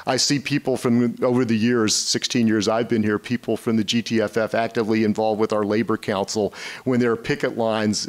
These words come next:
out here, or there's solidarity with other unions. So I just want to salute you because I think under difficult circumstances, and I'll talk about this a little bit more in a second,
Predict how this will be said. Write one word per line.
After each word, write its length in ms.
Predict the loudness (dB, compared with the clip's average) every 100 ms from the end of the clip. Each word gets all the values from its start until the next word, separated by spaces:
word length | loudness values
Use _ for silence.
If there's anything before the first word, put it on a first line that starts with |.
| -2
out 240 | 0 0
here, 260 | 0 2 2
or 100 | 2
there's 200 | 2 2
solidarity 760 | 2 0 0 0 2 2 2 2
with 220 | 2 0
other 240 | 0 0 0
unions. 640 | 2 2 2 0 -2 -6 -14 -16 -4
So 160 | -2
I 80 | 0
just 220 | 0 0
want 180 | 0 0
to 60 | 0
salute 520 | 0 0 0 0 0
you 220 | 0 0
because 380 | 0 -2 0 0
I 100 | 0
think 320 | 0 0 2
under 240 | 2 2
difficult 560 | 2 0 -2 -2 -2 -2
circumstances, 840 | -4 -4 -4 -4 -4 -6 -4 -6 -4
and 80 |
I'll 80 | -4
talk 260 | -4 -4 -4
about 300 | -2 -2 -2
this 160 | -4
a 40 | -4
little 200 | -6 -6
bit 160 | -8
more 180 | -6 -4
in 60 | -2
a 20 |
second, 540 | 0 0 0 0 0